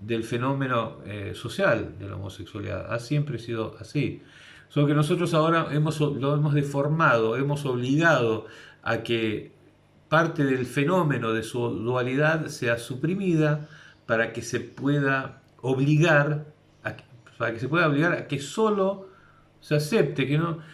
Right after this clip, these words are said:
si uno lo piensa, realmente no tiene tanto sentido. ¿Por qué? Ah, de-, porque podríamos simplemente decir, "No tratarlos mal". Si no te gusta, decilo, no lo digas, ¿qué le importa? Pero basta que no le pegues, basta que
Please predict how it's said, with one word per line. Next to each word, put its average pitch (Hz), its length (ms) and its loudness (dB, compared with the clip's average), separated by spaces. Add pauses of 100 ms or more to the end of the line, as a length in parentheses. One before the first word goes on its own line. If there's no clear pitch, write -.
(800)
si - 120 -10
uno 247 100 -4
lo 175 160 0
piensa, 196 340 0
realmente 143 460 -2
no 123 120 -4
tiene 143 240 0
tanto 113 300 -6
sentido. 110 460 -6
¿Por 110 240 -8
qué? 131 200 -2
Ah, 113 140 -2
de-, 110 160 -6
porque 113 380 -8
podríamos 135 520 -2
simplemente 135 480 -4
decir, 120 320 -4
"No 151 140 -2
tratarlos 147 500 0
mal". 139 380 0 (720)
Si - 140 -2
no 190 140 0
te 190 100 4
gusta, 190 380 2
decilo, 156 440 2
no 139 120 0
lo 151 140 4
digas, 160 340 4
¿qué 151 120 2
le 147 80 2
importa? 113 540 -4
Pero 113 180 -2
basta 139 320 -2
que 117 80 -6
no 127 100 -6
le 131 120 -6
pegues, 143 500 -2
basta 117 320 -4
que 110 240 -4